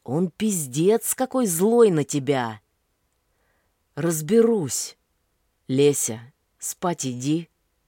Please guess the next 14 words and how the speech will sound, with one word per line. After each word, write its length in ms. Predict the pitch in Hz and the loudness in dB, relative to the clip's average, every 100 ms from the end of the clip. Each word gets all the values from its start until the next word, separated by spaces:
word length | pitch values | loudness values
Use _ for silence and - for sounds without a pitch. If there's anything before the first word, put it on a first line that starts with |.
| _ | _
бросает 640 | 131 127 - 147 151 - | -8 -6 -6 -8 -10 -10
мне, 440 | 143 143 135 120 110 _ _ _ _ _ _ _ | -8 -4 -4 -6 -10 _ _ _ _ _ _ _
пока 280 | 185 - 220 | -6 -4 -6
тут 340 | - 202 - | -4 -6 -6
не 160 | 143 139 | -6 -4
вырубила. 680 | 151 160 135 127 120 110 110 _ _ _ _ _ _ _ _ _ _ | -2 -2 -2 -4 -6 -8 -14 _ _ _ _ _ _ _ _ _ _
«Я 280 | 185 247 247 | 2 4 4
просила!», 1040 | - 247 233 - - 254 247 233 165 127 _ _ _ _ _ _ | 2 0 2 -2 -2 0 2 2 0 -6 _ _ _ _ _ _
слишком 760 | - 143 156 165 - 147 127 | -10 -4 -2 -2 -4 -6 -8
громко 720 | 120 123 127 202 247 233 233 | -8 -8 -2 -2 -2 -4 -6
грохаю 680 | 196 165 170 247 277 285 269 | -4 -4 2 2 0 -6 -6
стаканом 640 | 240 - 180 - 151 151 156 | -6 -6 -6 -4 -4 -2 -2
об 140 | 156 | -4
стол. 560 | - - - 131 117 | -8 -10 -4 -4 -4